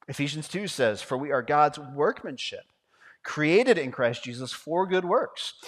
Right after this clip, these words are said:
which God prepared beforehand that we should walk in them."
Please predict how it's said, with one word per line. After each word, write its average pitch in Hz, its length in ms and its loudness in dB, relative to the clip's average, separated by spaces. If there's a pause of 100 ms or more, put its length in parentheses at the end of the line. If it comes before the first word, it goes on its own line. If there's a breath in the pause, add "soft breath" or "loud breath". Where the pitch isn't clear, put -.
(140)
which 143 180 -6
God 160 240 8
prepared 170 400 2
beforehand 170 560 2
that 110 80 -4
we 131 100 -8
should 131 180 -8
walk 143 360 2
in 220 200 -6
them." 120 400 -18